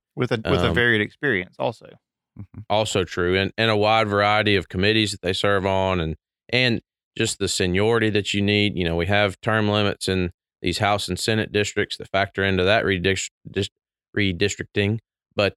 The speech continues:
Speaker 2: uh, we don't have that in U S Congress, and so it's, uh, it's important to have, uh, some continuity there as we go forward. I, I did speak to one office this morning, uh, that, that told me, you know, that, that kind of that same message, that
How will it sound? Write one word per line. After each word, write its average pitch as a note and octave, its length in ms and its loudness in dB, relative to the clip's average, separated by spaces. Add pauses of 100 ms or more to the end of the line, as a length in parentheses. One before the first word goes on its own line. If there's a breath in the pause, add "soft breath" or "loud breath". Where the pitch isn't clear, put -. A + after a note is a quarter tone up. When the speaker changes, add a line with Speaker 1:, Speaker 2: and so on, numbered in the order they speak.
Speaker 2:
uh, E2+ 180 2
we F2 100 0
don't G#2+ 200 0
have G#2 160 0
that G2 220 2
in F#2 200 -2
U F#2+ 160 0
S F2+ 140 -2
Congress, G2+ 480 -2
and E2+ 180 -6
so F2+ 280 0 (360)
it's, - 240 -8
uh, F2 60 0
it's - 260 -4
important F2+ 520 -4
to F2 100 0
have, F#2+ 360 0 (580)
uh, E2 220 -4
some F2 360 -6
continuity F#2 640 0
there F2 480 0
as F2+ 180 -4
we F2+ 120 -4
go E2+ 180 0
forward. F#2 480 -2
I, F2 140 0 (360)
I G2 100 0
did G#2+ 200 0
speak - 300 -2
to G2 100 -2
one G2 220 0
office F#2+ 400 -2
this - 180 -4
morning, G#2 440 0 (100)
uh, F2 260 -2
that, E2+ 160 0 (460)
that - 120 -6
told G2 220 0
me, F#2+ 200 2
you F#2 60 2
know, E2+ 180 0
that, F#2 200 -2 (140)
that F#2 180 -4
kind F#2+ 160 0
of F#2 80 0
that F#2 140 0
same F#2 320 0
message, F#2+ 480 -2
that F2 180 -2